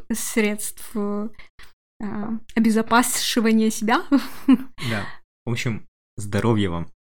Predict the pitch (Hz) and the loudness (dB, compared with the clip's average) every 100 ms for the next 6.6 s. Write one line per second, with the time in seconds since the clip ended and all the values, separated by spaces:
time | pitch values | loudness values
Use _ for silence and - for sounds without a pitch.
0 | _ _ _ _ _ _ - 208 - _ | _ _ _ _ _ _ -8 -8 -8 _
1 | _ _ 90 - - - _ _ _ 214 | _ _ -10 -8 -10 -14 _ _ _ -4
2 | 214 220 - 226 247 - 240 233 208 233 | -2 -4 -4 -4 -4 -4 -2 -2 -2 -2
3 | 277 240 233 214 - - 202 - - - | -2 -4 -4 -6 -6 -6 -6 -6 -8 -4
4 | 156 139 - _ _ _ _ - - 226 | 0 0 -2 _ _ _ _ -6 2 4
5 | 226 220 285 311 - - _ _ _ _ | 4 2 0 0 -6 -16 _ _ _ _
6 | 120 110 117 120 113 | -4 0 4 4 2